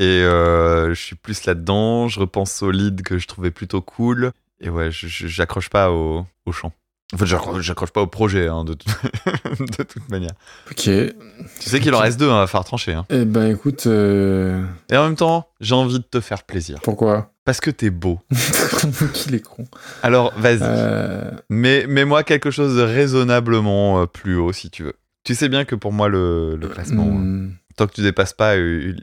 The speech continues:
Speaker 1: une limite qui s'appelle la décence.
Speaker 2: <laughs> Où est Didier Super ? <laughs>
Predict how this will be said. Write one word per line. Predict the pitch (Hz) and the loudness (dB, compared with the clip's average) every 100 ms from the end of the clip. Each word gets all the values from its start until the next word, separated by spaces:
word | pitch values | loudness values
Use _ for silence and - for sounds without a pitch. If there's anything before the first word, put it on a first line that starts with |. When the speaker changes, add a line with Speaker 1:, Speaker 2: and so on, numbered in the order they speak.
| - | -2
Speaker 1:
une | 117 | 0
limite | 117 98 107 - | 2 0 -2 -8
qui | 92 | -10
s'appelle | 92 110 | -4 0
la | 98 85 | 0 0
décence. | 87 90 82 - - | -2 -4 -8 -12 -16
Speaker 2:
<laughs> | - - - - - - - - - - 202 - - 147 - - | -10 -8 -6 -6 -4 -4 -6 -10 -20 -4 -2 -2 -8 -8 -6 0
Où | 160 | 2
est | 160 | 2
Didier | 143 135 147 | 0 0 2
Super ? | - 123 110 101 - _ | 0 2 2 2 -2 _
<laughs> | - | -4